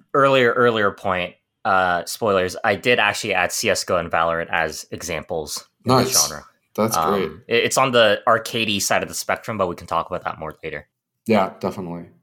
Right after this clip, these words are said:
Speaker 2: Cool. So, yeah, I mean, I think, uh, one thing I'm curious about is, like, exactly as I said, a lot of players,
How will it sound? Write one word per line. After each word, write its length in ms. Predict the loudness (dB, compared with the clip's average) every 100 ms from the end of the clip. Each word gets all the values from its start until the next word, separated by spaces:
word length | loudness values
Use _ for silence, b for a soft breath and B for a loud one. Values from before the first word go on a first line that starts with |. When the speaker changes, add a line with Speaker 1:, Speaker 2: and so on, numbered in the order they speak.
| _
Speaker 2:
Cool. 400 | -4 0 0 -2
So, 480 | -6 -2 0 -2 -6 0
yeah, 180 | 4 4
I 60 |
mean, 120 | 4
I 100 | 2
think, 340 | 2 0 -2 -10 -18 _ _ _
uh, 340 | -6 -4 -4 -6
one 180 | -2 2
thing 140 | 2
I'm 120 | 0
curious 360 | 0 0 0 -2
about 320 | -2 -4 -4
is, 140 | -4 -6
like, 240 | -10 -16 -14
exactly 380 | -4 -4 0 0
as 100 | 0
I 60 |
said, 220 | -2 -4 -4
a 60 |
lot 200 | -2 -2
of 120 | -6
players, 580 | -8 -8 -6 -6 -10 -14